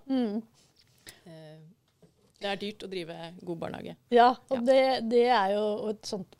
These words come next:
Speaker 1: poeng som, som vi har vært innom, eh, mange ganger, og så vi kommer sikkert til å komme, komme innom, men det som er da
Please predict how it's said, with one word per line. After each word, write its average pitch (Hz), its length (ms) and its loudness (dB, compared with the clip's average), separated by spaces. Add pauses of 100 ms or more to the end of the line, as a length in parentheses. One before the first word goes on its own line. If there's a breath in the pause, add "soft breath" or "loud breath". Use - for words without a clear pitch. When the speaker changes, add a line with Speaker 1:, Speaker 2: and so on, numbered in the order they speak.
(180)
Speaker 1:
poeng 214 180 -2
som, 202 440 -10
som 208 500 -8
vi 208 100 0
har 202 280 0 (220)
vært 226 360 -2
innom, 214 480 0
eh, 226 240 0
mange 233 240 2
ganger, 208 220 -2
og 240 60 -2
så 262 100 0
vi - 20 2
kommer 254 240 -2
sikkert - 280 -8
til 233 80 -2
å - 40 -20
komme, 226 460 0 (380 loud breath)
komme 254 260 4
innom, 214 180 -2
men 269 140 4
det 214 140 2
som 254 160 -4
er 214 120 4
da 214 260 2